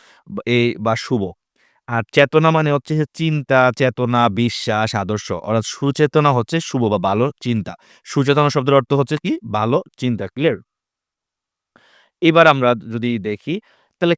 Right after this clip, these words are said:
কুচেতনা দেখো তো, যদি আমি বলি কুচেতনা কি? কু মানে হচ্ছে খারাপ, কু মানে কি? খারাপ। আর কুচেতনা মানে কি? খারাপ চিন্তা। ওকে, তাহলে সুচেতনা মানে কি আমি বুঝতে পারছি। তার মানে এখানে কোনো মেয়েদেরকে বোঝাচ্ছে না। অর্থাৎ সুচেতনা দ্বারা একটা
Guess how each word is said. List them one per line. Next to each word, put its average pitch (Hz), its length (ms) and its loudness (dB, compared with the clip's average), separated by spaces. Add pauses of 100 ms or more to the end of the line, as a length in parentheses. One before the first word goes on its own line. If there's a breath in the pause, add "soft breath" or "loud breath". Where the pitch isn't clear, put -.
(100)
কুচেতনা 202 640 2
দেখো 143 180 0
তো, 139 100 -4
যদি 139 140 -4
আমি 143 140 -4
বলি 139 240 -2
কুচেতনা 165 500 -2
কি? 143 140 -4
কু 156 200 -6
মানে 160 200 2
হচ্ছে 151 200 2
খারাপ, 135 300 0 (160)
কু 147 100 -4
মানে 151 220 2
কি? 123 160 -2
খারাপ। 123 320 0 (360)
আর 117 180 -2
কুচেতনা 147 420 0
মানে 147 160 0
কি? 131 140 -4
খারাপ 127 320 0
চিন্তা। 113 260 -2 (300 soft breath)
ওকে, 104 280 -6
তাহলে 120 180 -2
সুচেতনা 143 460 2
মানে 135 200 0
কি 139 140 -2
আমি 127 100 0
বুঝতে 110 260 -6
পারছি। 101 220 -6
তার 107 160 -6
মানে 113 140 -2
এখানে 120 120 -2
কোনো 123 180 -2
মেয়েদেরকে 117 500 -2
বোঝাচ্ছে 113 400 -2
না। 165 80 -2 (260 soft breath)
অর্থাৎ 113 180 -2
সুচেতনা 120 460 -2
দ্বারা 120 160 2
একটা 143 180 0